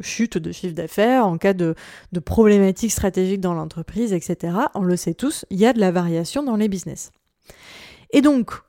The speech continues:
qui dit, euh, ressources financières pour payer cette équipe, dit augmenter les charges donc de l'entreprise et donc, par définition, faire un chiffre plus important. Donc,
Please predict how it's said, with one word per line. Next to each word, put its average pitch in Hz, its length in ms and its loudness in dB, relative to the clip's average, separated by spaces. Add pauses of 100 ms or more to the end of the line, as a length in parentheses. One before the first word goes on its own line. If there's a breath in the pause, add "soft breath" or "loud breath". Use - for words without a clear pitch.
qui 277 180 2
dit, 247 420 2
euh, 170 420 0
ressources 226 460 4
financières 208 480 2
pour 180 160 0
payer 175 220 2
cette 170 240 -4
équipe, 370 400 4 (100)
dit 247 280 4 (500 soft breath)
augmenter 226 720 6
les 202 140 2
charges 190 320 2
donc 175 180 0
de 170 80 0
l'entreprise 180 720 0 (320)
et 226 120 6
donc, 226 360 2 (340)
par 233 160 6
définition, 214 640 0
faire 269 260 4
un 185 120 2
chiffre - 460 -6
plus 285 200 4
important. 226 400 -2 (920 loud breath)
Donc, 214 220 2